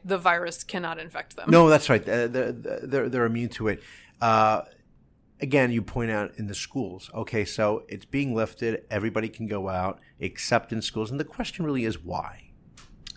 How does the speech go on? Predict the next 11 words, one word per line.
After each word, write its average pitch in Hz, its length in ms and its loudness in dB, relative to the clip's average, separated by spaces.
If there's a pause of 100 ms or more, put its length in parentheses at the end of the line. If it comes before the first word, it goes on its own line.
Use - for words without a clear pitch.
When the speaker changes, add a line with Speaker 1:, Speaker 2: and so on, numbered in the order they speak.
Speaker 1:
Yeah. 170 600 -16 (120)
Speaker 2:
Why? - 400 2 (260)
Speaker 1:
Um, 202 200 4
Speaker 2:
Teachers? 170 320 0 (1300)
Speaker 1:
no, 254 160 2
so 220 140 2
I 214 60 6
think 226 280 -6
the 208 100 -2
teachers 247 360 -6
u-, 214 80 -10